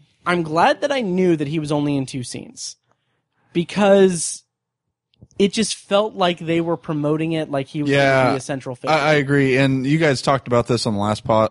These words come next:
Speaker 2: podcast, and
Speaker 1: Mm-hmm.
Speaker 2: I, it was disingenuous of the
Speaker 1: Oh, yeah.
Speaker 2: advertising for it.
Speaker 1: Oh, yeah.
Speaker 2: Like, they, they made a big deal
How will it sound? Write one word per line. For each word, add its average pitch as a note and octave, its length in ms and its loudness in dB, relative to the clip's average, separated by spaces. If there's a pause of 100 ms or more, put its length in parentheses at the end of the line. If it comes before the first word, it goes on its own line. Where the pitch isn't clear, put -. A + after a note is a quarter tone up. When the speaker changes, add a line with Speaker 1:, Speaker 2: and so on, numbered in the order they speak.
Speaker 2:
podcast, G2+ 600 0
and D#3+ 140 0 (200)
Speaker 1:
Mm-hmm. D#3 180 -20
Speaker 2:
I, A3 120 2
it B3 160 0
was A3 160 0
disingenuous C3 840 0
of A#2+ 120 -2
the A2 340 2
Speaker 1:
Oh, - 40 -2
yeah. A#2+ 100 2
Speaker 2:
advertising A#2 800 -2
for G2 300 -6
it. - 100 -12 (140)
Speaker 1:
Oh, G3 160 0
yeah. C3+ 220 -2
Speaker 2:
Like, C#3 240 0
they, E3 200 0
they E3 220 0
made F3+ 280 0
a E3+ 40 0
big D3 260 -2
deal C3 640 0